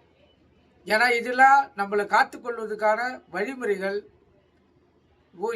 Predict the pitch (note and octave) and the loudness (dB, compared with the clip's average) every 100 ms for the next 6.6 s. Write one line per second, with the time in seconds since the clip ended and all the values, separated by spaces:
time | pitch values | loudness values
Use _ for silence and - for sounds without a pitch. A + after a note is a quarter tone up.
0 | G#3+ A#3+ C#4+ C#4+ C#4+ B3+ B3+ B3+ C4+ C4+ | 0 -2 -2 0 2 0 0 2 2 2
1 | G#3+ A3 A#3+ C4 B3 G3+ B3 G3 A#3+ B3 | 0 -4 -4 -8 -8 -12 -10 -8 -6 -2
2 | G#3 G#3 B3+ A3+ A3 A3 A#3 A#3 G3+ G#3 | -2 -2 -8 -6 -8 -8 -8 -4 -4 -4
3 | B3 A3+ A3 G#3+ A3 A3+ F#3+ A3+ B3+ B3+ | -2 -2 -2 -4 -8 -2 2 2 0 -12
4 | B3 B3 G#3 F#3+ F3 C#3+ - _ _ _ | -10 -6 -4 -4 -4 -10 -20 _ _ _
5 | _ _ _ _ _ _ _ _ _ _ | _ _ _ _ _ _ _ _ _ _
6 | _ - E3+ G3+ G#3 | _ -10 -4 2 2